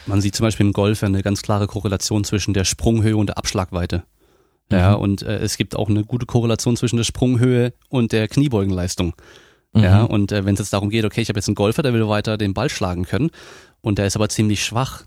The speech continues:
Speaker 1: dann wird er wahrscheinlich dem, äh, wird's dem stark helfen, wenn er halt deutlich stärker wird. Und dann müssen wir uns überlegen, okay, macht es jetzt mehr Sinn, mit einem schweren Schläger zu schwingen?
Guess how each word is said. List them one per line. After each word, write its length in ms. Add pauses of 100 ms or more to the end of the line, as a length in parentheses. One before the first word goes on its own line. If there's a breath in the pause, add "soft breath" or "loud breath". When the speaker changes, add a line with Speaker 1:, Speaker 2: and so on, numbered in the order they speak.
Speaker 1:
dann 360
wird 120
er 80
wahrscheinlich 680 (100)
dem, 360 (320)
äh, 100
wird's 160
dem 180
stark 360
helfen, 280
wenn 120
er 80
halt 120
deutlich 240
stärker 360
wird. 160
Und 40
dann 100
müssen 120
wir 40
uns 80
überlegen, 340
okay, 260 (440 loud breath)
macht 200
es 80
jetzt 160
mehr 160
Sinn, 220
mit 100
einem 80
schweren 400
Schläger 360
zu 120
schwingen? 460